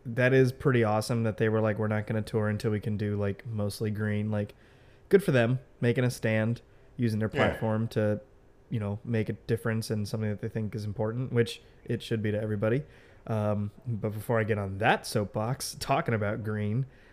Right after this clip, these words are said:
Speaker 1: um, Colorado was
Speaker 2: Oh.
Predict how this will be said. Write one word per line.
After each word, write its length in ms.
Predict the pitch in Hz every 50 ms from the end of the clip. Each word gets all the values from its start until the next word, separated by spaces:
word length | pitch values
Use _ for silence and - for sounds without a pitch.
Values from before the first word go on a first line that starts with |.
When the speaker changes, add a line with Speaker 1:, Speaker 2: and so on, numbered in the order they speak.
| - - -
Speaker 1:
um, 340 | 123 127 123 120 117 113 113 - - - - -
Colorado 1160 | - 147 160 214 196 139 - - - 151 - - 165 147 127 113 107 104 104 104 104 104 107 - - - - - -
was 600 | 117 110 110 110 110 107 107 107 101 - - - -
Speaker 2:
Oh. 80 | 101